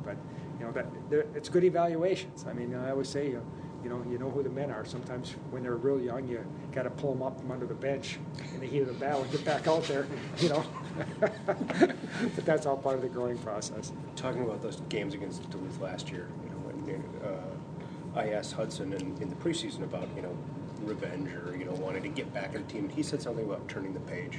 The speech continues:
Speaker 2: You know,
Speaker 1: Yeah,
Speaker 2: is
Speaker 1: I, I,
Speaker 2: that
Speaker 1: you know what? I don't, I don't, I'm not into revenge or last year was last year, this year is this year. I mean, we got, we had ten different guys in our lineup
Speaker 2: Yeah.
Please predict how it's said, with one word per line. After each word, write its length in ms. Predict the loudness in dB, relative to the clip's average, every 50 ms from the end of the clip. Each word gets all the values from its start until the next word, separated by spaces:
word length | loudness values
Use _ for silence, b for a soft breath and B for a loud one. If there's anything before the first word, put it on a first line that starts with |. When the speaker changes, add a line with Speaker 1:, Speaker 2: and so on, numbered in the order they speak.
| -6 -6
Speaker 2:
You 60 | -6
know, 60 | 0 2
Speaker 1:
Yeah, 180 | 4 4 6 6 6 6
Speaker 2:
is 120 | 8 8
Speaker 1:
I, 60 | 8
I, 60 | 8
Speaker 2:
that 100 | 8 6
Speaker 1:
you 60 | 6 6
know 80 | 6
what? 120 | 8 8 8
I 80 | 8
don't, 160 | 8 6 2 0 -4 -4 0
I 100 | 2 4
don't, 200 | 4 4 4 4
I'm 140 | 2 4 4
not 140 | 4 4 4
into 180 | 4 2 2 2
revenge 560 | 0 0 0 0 -2 -2 -2 -2 -2 -2 -2
or 220 | 0 0 0 -2 -2 B B B B B B B B B -8 -8 -8 -8 -6 -4 0 4
last 380 | 4 6 6 6 4 0 -2
year 140 | 0 0 0 0
was 180 | 0 -2 -2
last 340 | -2 0 0 0 0 0 -2
year, 80 | -2 -2
this 240 | -2 -2 -2 -2
year 120 | -2 -2 -2
is 100 | -2 -2
this 220 | -4 -4 -4 -2 0
year. 120 | 0 0
I 60 | 0
mean, 180 | -2 -4 -4 -6 -6 -6 -6 -6 -6 -4
we 80 | -4
got, 180 | -2 -2 -2 -4 -4 -6 -8 -8 -8 -8 -8 -8 -8 -8 -8 -8 -8 -8 -6 -6
we 60 | -6
had 140 | -4 -4 -4
ten 140 | -2 -2 0
different 240 | 0 -2 -2 -2 0
guys 220 | 2 2 2 2
in 60 | 0 -4
our 60 | -4
lineup 300 | -4 -4 -4 -4 -4 -4
Speaker 2:
Yeah. 80 | -4